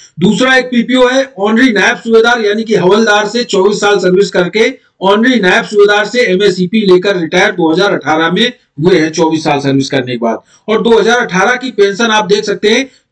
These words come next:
चौबीस हज़ार आठ सौ पच्चीस basic आ रही है, लेकिन कई हवलदार ऐसे हैं जिनको तेईस हज़ार सात सौ आ रही है या बाईस, चौबीस हज़ार दो सौ के आसपास आ रही है। तो ऐसा इसीलिए हुआ है कि वो मैं आपको आगे later दिखाता हूँ। एक और पीपीओ देखें, हवलदार है ये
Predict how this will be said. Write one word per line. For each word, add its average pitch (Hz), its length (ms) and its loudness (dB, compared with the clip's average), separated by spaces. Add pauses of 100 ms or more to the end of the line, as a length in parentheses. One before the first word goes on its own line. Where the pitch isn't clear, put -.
(120)
चौबीस 240 360 2
हज़ार 220 400 -2
आठ 208 220 -2
सौ 254 160 -4 (100)
पच्चीस 202 420 -2
basic 185 340 2
आ 156 140 2
रही 143 180 -2
है, 120 160 -4 (300)
लेकिन 226 360 2
कई 262 240 0
हवलदार 226 440 0
ऐसे 208 240 -2
हैं 240 140 0
जिनको 208 280 -2
तेईस 202 200 2
हज़ार 208 260 -2
सात 180 280 -4
सौ 220 80 0
आ 208 160 2
रही 220 240 0
है 220 240 -2 (200)
या 214 160 0 (240)
बाईस, 196 360 -2
चौबीस 220 340 0
हज़ार 196 280 0
दो 175 200 2
सौ 220 160 2
के 220 100 0
आसपास 208 400 -2
आ 196 120 2
रही 208 200 2
है। 226 120 2 (320)
तो 262 260 0
ऐसा 233 340 0
इसीलिए 240 380 0
हुआ 214 280 2
है 247 160 -2
कि 233 140 -10
वो 214 280 0
मैं 208 120 2
आपको 202 320 0
आगे 208 240 0
later 185 300 0
दिखाता 151 360 -2
हूँ। 123 180 -2 (260)
एक 226 180 4
और 247 140 2
पीपीओ 240 380 -2
देखें, 233 280 0
हवलदार 220 580 0
है 233 100 -2
ये 240 180 0